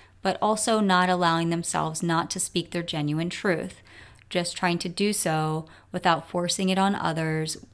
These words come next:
and to do so in a way that is open, honest, and genuine. So those are the four different types of communication styles that people can use, and we'll be talking more about them in different ways,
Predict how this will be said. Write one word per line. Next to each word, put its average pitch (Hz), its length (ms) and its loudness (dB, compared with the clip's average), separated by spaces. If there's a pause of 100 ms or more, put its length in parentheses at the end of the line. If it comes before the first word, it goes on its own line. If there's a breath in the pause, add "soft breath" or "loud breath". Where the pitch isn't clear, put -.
(120)
and 170 160 -2
to 175 80 -6
do 190 200 0
so 190 280 2
in 185 80 2
a 180 60 2
way 156 360 -2
that 156 160 -4
is 156 180 -4
open, 175 640 -2 (160)
honest, 160 540 -2
and 165 240 -4
genuine. 160 640 -4 (1120 soft breath)
So - 160 -6
those 262 280 2
are 269 60 4
the 262 120 0
four 202 300 0
different 180 400 -2
types 226 380 -4
of 180 200 -6
communication 175 720 -2
styles 170 520 -2
that - 180 -6
people 185 280 -2
can 226 220 0
use, 180 340 0
and 220 200 0
we'll 240 100 4
be 226 100 0
talking 190 600 2
more 170 460 2
about 160 360 -2
them 170 140 0
in 165 100 0
different 170 320 -2
ways, 165 480 -2